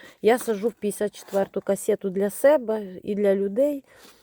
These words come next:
щоб гарно проходило повітря. Вони у мене на вулиці і на сонці стоять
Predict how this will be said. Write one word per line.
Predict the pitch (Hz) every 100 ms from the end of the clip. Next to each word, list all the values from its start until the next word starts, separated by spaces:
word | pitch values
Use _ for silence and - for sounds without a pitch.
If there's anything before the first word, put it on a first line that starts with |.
| - - _ _ _ -
щоб | - 214 190
гарно | 185 226 202 208
проходило | - 208 196 196 190 190 180
повітря. | - 196 220 294 - 277 262 - - - _ - - _ _
Вони | 202 214
у | 202
мене | 196 190 190
на | 190
вулиці | 185 185 185 -
і | 190
на | 180
сонці | 175 208 196 - -
стоять | 160 - 180 180